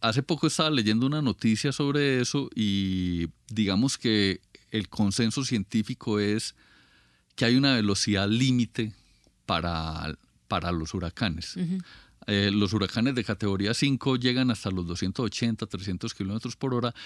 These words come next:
Speaker 1: y parece que esa es la velocidad límite para los huracanes, así que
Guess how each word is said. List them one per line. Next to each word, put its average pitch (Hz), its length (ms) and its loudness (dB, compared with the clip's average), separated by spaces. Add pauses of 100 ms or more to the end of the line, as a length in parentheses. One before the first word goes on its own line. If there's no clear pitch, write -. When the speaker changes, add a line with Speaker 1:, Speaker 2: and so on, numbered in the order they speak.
(140)
Speaker 1:
y 117 80 0
parece 113 340 2
que 151 120 0
esa 135 140 0
es 135 40 0
la 139 120 2
velocidad 104 420 2
límite 127 400 2
para 95 240 -2
los 90 240 -8
huracanes, 92 420 -4
así 98 200 -2
que 170 200 -2